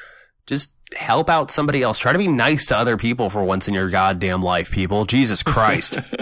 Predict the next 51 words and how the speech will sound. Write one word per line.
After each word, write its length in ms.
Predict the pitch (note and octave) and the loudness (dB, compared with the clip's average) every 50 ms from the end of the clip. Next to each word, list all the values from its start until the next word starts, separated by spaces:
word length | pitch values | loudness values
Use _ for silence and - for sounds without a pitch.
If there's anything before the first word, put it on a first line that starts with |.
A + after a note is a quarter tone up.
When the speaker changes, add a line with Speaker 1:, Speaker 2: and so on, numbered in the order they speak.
| C3+ - _ _ - _ _ - - - - - - _ _ _ _ _ _ _ _ _ _ _ - - | -8 -8 _ _ -20 _ _ -20 -20 -20 -20 -20 -20 _ _ _ _ _ _ _ _ _ _ _ -2 0
Speaker 2:
Um, 420 | B2 B2 A#2+ A#2 A2+ A#2 A#2 - | 2 2 2 2 0 0 -2 -2
and 140 | - A#2+ B2 | 0 0 0
on 140 | C3 C#3 C#3 | 2 0 0
that 160 | C3+ C3 A#2+ | 0 -2 -2
same 260 | - - C3 B2+ B2 | -2 -2 0 0 2
note, 340 | A#2 A#2 A#2 A2+ A2+ A2+ A2 | 2 2 2 2 2 0 -2
you 120 | - A#2 A2+ | -2 0 0
know, 180 | A2 G#2+ A2 - | 2 0 0 0
if 220 | - B2+ B2 - | 0 -2 0 0
you 140 | C3+ C3+ C3 | 0 2 2
are 180 | C3 C3+ C3+ | 2 2 0
questing 360 | C3 - C3 B2 - - C3 A#2 | 0 0 -2 -2 0 -2 -2 -2
with 120 | A#2 A2 | 0 0
other 180 | A2+ A2 A2+ G#2+ | 0 0 0 -2
people, 320 | - A#2 A#2 - A#2+ A2+ | -2 -2 -2 0 0 -2
especially 540 | A2+ - - G#2+ - - - E3 D3+ C#3 B2+ | -2 0 -2 -2 -2 0 0 0 0 0 -2
if 100 | A#2+ - | -2 0
you're 140 | A2+ G#2 F#2+ | -2 -2 0
questing 340 | - A#2 G#2+ - - A2 | 0 -2 -2 0 -2 -2
with 160 | G2+ G2 F#2 - | -2 -2 -2 -2
your 120 | G2 F#2 | -4 -4
friends 420 | - - G2+ G2+ G2 G2+ G#2 G2 | -2 -2 -2 0 0 -2 -2 -2
or 140 | G2+ F#2+ F#2+ | -2 -2 -2
if 80 | F#2+ - | -2 -2
they're 180 | - G2+ G#2 | -2 -2 -2
playing 340 | G2 - - A2 G#2 G2+ G2+ | -2 -2 -2 -2 0 0 -2
through 220 | F#2+ G2+ G#2+ G2+ G2 | -2 -2 -2 -2 -2
a 40 | |
new 140 | G2 G2 F#2+ | -2 -4 -4
character, 540 | F2+ - G#2+ G2 G2 F#2+ - - G#2 G2 - - - - - - - _ - | -4 -2 -2 -2 -2 -2 -2 -2 -2 -2 -4 -8 -12 -14 -14 -16 -18 _ -4
give 160 | - B2 A2+ | -2 0 0
them 160 | B2+ B2 A#2 | 2 0 0
time 240 | - B2+ A#2+ A#2+ A#2 | 0 0 0 0 0
to 120 | - B2 | 0 0
read 160 | A2+ A#2 A2+ | 0 0 -2
the 180 | G#2+ A2 F2 - - - | -2 -4 -8 -10 -18 -16
quest 340 | - - A#2+ A2 G#2 - - | -6 -2 -2 -2 -2 -2 -2
text. 360 | - A2 G#2+ G#2+ G#2+ - - | 0 0 0 0 -2 -4 -4
If 100 | A2 G2 | -4 -2
they 140 | - G2+ G2+ | -2 -2 -4
feel 220 | - - A2 G#2+ G#2+ | -2 -2 0 0 0
like 180 | G#2+ G2+ - | 0 0 0
reading 240 | A2 A2 G#2+ G#2+ G#2+ | 0 -2 0 -2 -4
the 80 | G#2+ G2+ | -4 -4
quest 280 | - G2+ G2 F#2+ - | -4 -4 -4 -4 -2
text, 380 | - G2+ F#2+ G2 G2 - - G#2+ | -2 -2 -2 -2 -4 -4 -4 -4
it 140 | G2+ F#2 - | -2 -2 -2
might 160 | G#2 G2 - | -4 -2 -2
be 200 | - G#2+ G#2 G#2 | -2 0 0 0
annoying, 520 | G#2 G#2+ G#2 G2+ G2+ G2+ G2+ G2+ G2+ G2+ | 0 0 0 -2 -2 -2 -2 -4 -4 -4
but 280 | G#2 G2 F#2+ F#2+ - | -2 0 0 0 -2